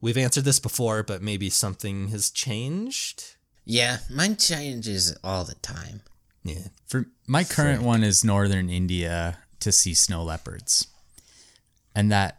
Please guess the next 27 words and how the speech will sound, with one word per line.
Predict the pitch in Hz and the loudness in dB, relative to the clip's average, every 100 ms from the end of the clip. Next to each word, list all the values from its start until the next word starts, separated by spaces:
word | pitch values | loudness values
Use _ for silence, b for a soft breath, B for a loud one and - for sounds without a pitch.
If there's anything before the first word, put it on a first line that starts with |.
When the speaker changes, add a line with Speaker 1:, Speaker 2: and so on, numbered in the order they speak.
| 123 | 0
Speaker 3:
like, | 110 98 | 2 2
that's | 120 113 - | 2 4 4
my | 120 107 | 2 2
pick | - 98 - | 2 0 -2
because | 98 - 98 92 90 92 - - - b b b b b - | -6 0 2 2 0 2 4 2 -2 b b b b b -10
there's | 95 98 | -6 0
a | |
good | 123 120 | 2 2
spot | - 120 113 | 2 2 2
up | - | 2
there | 110 101 | 2 4
to | |
see | 95 - 101 | 4 4 4
snow | - 104 101 | 2 2 2
leopards, | 98 - 95 92 87 - - | 2 0 0 0 0 -2 -2
and | 113 98 | 0 2
then | 95 | 2
you're | 92 | 2
not | 98 107 - | 2 2 -2
far | - 95 90 87 | -2 0 0 0
from | 87 - 92 85 85 _ | -4 -6 -4 -6 -10 _
some | - 98 | -4 0
really | 95 90 | 0 0
good | 87 82 | -2 -4
tiger | 85 85 87 | -6 -6 -6
viewing, | 82 87 85 82 82 85 _ _ _ _ _ _ _ | -6 -6 -6 -6 -6 -8 _ _ _ _ _ _ _
and | 101 90 85 82 80 78 80 | -6 -4 -4 -4 -6 -8 -10